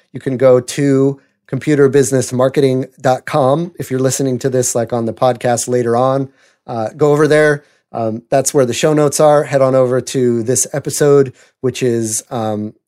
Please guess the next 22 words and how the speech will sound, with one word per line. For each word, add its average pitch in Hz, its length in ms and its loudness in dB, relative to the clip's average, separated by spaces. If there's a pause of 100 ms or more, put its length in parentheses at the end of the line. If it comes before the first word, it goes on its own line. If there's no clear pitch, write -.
let's - 120 -12
see, 117 60 -6
what 110 140 -4
episode 107 340 -6
is 98 100 -6
this? 101 180 -8
This 127 100 -4
is 127 60 -4
episode 131 360 0
thirty-seven. 127 600 0 (360)
So 120 280 -2
go 123 180 0
to 123 240 -6
computer 143 340 -2
business 135 380 0
marketing 139 400 0
dot 127 220 2
com, 147 320 0
go 131 160 0
to 131 120 0
episode 123 380 -4
thirty-seven, 139 720 0